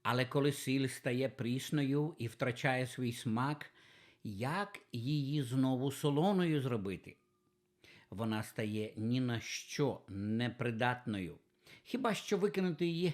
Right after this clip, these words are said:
геть, щоб топтали люди". Сіль по своїй природі є мінералом, який не може ні при яких обставинах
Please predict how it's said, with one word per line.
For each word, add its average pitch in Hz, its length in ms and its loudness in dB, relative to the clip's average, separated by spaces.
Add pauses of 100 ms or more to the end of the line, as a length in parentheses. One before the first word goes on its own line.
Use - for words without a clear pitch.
геть, 156 320 -6 (260)
щоб - 340 -4
топтали 92 460 -4
люди". 110 380 -2 (1300)
Сіль 254 320 0
по 131 160 -2
своїй 107 340 -2
природі 160 680 -2
є 104 240 -2
мінералом, 98 760 -4
який 101 340 -6
не 98 240 -4
може 98 500 -6 (120)
ні 117 280 2
при 117 220 -2
яких 107 320 -4
обставинах 98 680 -8